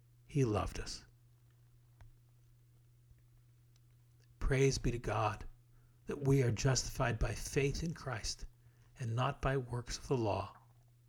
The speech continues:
May we always live by faith in the love the Son of God has for each one of us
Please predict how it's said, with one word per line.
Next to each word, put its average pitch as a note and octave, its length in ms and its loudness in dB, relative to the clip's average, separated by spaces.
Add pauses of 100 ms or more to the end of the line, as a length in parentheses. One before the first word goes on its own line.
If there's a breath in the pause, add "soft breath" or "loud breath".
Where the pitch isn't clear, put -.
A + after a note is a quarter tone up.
(500 loud breath)
May C3+ 100 6
we B2 180 4
always D#3 540 8
live C#3+ 260 4
by C3 180 4
faith C#3+ 580 2
in D#3 160 2
the C3 100 2
love C3 560 2 (200 loud breath)
the C#3 100 -2
Son C#3+ 300 4
of C#3+ 180 0
God C3 300 2
has C3 420 -2
for - 280 -4
each D#3+ 300 -4 (180)
one B2+ 160 2
of G2+ 120 -2
us - 280 -4